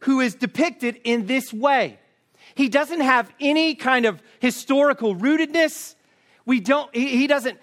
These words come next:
he doesn't enter, walk up to Abraham. He doesn't leave. He doesn't go on his merry way. We don't see him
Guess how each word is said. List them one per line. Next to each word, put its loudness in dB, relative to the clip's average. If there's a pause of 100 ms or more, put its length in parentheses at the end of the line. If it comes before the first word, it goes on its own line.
he 2
doesn't -2
enter, 0
walk 0
up -2
to -2
Abraham. 0
He -2
doesn't -2
leave. 0
He -4
doesn't -2
go 2
on 2
his -6
merry 2
way. 2
We -6
don't -2
see -4
him 0